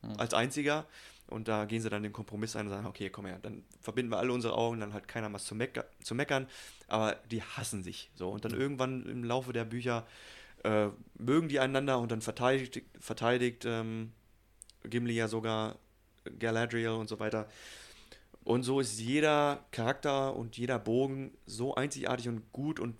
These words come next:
Speaker 2: würde ich mir nicht gerne wegdenken wollen, selbst wenn Boromir im ersten Teil relativ schnell stirbt. S-, sein Bogen auch allein, dass er zwar ein guter und herzensguter Mensch und Kämpfer ist,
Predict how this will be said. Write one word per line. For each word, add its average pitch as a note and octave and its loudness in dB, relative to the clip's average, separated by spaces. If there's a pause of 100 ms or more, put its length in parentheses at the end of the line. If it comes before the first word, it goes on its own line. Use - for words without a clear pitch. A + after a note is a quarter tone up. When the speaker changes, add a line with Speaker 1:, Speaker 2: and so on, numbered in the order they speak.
(100)
Speaker 2:
würde B2+ -2
ich C3+ -8
mir C3+ -2
nicht C3+ -6
gerne B2 2
wegdenken G#2+ -4
wollen, G#2+ 2
selbst A2+ -2
wenn A#2 -2
Boromir A#2+ 0 (180)
im A#2+ -4
ersten A#2+ -4
Teil A2+ -2
relativ A2+ -4
schnell A2+ -2
stirbt. A2+ -2 (1080)
S-, G#2+ -10
sein A#2+ 0
Bogen A#2 4
auch G#2+ 0
allein, G#2 0
dass G#2+ -6
er A2+ 2
zwar A#2+ 0
ein A#2 0
guter A#2 0
und A2 -6 (140)
herzensguter B2 0
Mensch C3+ 0
und A2 -6
Kämpfer D3 -2
ist, C3+ -2